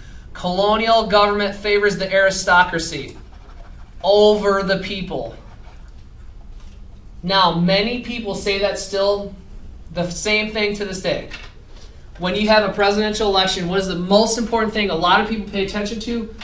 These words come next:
Tax breaks. Okay, who's getting the tax break? Who's getting a tax hike, if there is one?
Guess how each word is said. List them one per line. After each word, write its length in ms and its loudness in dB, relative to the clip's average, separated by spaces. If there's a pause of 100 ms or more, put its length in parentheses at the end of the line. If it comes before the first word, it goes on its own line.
(100)
Tax 360 -4
breaks. 600 -8 (180)
Okay, 140 -6
who's 340 0
getting 240 2
the 80 -2
tax 380 -2
break? 320 0
Who's 220 -4
getting 260 -2
a 40 -4
tax 300 -6
hike, 340 -2
if 180 -6
there 160 0
is 180 -2
one? 440 0